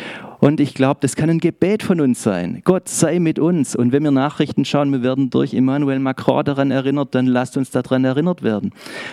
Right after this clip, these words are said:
Das ist gar nicht so schlecht, der kommt grad öfters in den Nachrichten. Und da Jesus als Mensch auf diese Wer-,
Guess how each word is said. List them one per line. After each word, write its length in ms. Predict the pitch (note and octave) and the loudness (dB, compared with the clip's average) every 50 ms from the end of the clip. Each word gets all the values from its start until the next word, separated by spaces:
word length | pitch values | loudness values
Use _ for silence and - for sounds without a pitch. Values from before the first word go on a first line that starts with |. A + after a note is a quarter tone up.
| - - | -6 0
Das 240 | - A#2 A#2+ B2 - | 2 2 2 2 0
ist 320 | - - C#3+ C3 - - | 0 2 2 2 0 -2
gar 160 | - - A2+ C#3+ | -2 -2 0 0
nicht 180 | E3 C#3+ - | -2 -4 -2
so 160 | - D#3+ F3 | -2 0 0
schlecht, 360 | F3 - - D#3+ D#3+ D#3+ - - | 0 0 -2 -2 -2 -2 -2 -2
der 80 | - | -2
kommt 260 | - - D3+ E3 - | 0 0 -2 -2 -2
grad 180 | - - D3 C3 | 0 0 0 2
öfters 340 | F#2 C#3+ C#3 - C3+ B2 A#2+ | 2 0 0 0 0 2 2
in 100 | A2+ G#2+ | 2 4
den 80 | G#2+ | 4
Nachrichten. 560 | G#2+ G#2 G#2 - - A2 G2 - - - E2+ - - - - - - - - - - - - _ _ - - - - - _ _ _ _ _ _ _ _ _ _ _ _ _ _ - - - - - - | 2 2 0 0 -2 -4 -4 -4 -4 -6 -8 -8 -10 -12 -12 -12 -12 -12 -14 -16 -18 -20 -20 _ _ -20 -20 -20 -20 -20 _ _ _ _ _ _ _ _ _ _ _ _ _ _ -20 -20 -20 -20 0 4
Und 320 | - D#3 F3+ F#3 - - - - - - - B3 - - - - - - - - | 4 4 4 2 -2 -8 -12 -14 -16 -16 -18 -18 -20 -20 -20 -20 -20 -20 -2 2
da 180 | - C3+ C#3 C#3 | 2 4 4 2
Jesus 840 | B2+ C3 D#3 F3+ G#3 G#3 - - G#2 - - - - - - - A#2+ B2 - _ _ _ _ _ _ - | 2 2 2 2 2 2 2 0 -2 -2 -2 -4 -6 -6 -8 -12 -14 -14 -16 _ _ _ _ _ _ -2
als 300 | A#2 A#2 A2 - - - | 0 0 0 0 2 2
Mensch 380 | B2 C3+ D3 E3 F3+ - - | 2 4 2 0 -2 -2 -2
auf 160 | - C3+ B2+ | -2 -2 0
diese 260 | - C3 B2 - - - - | 0 0 0 0 -2 -6 -4
Wer-, 220 | - A2 G#2 G#2+ | -2 0 0 0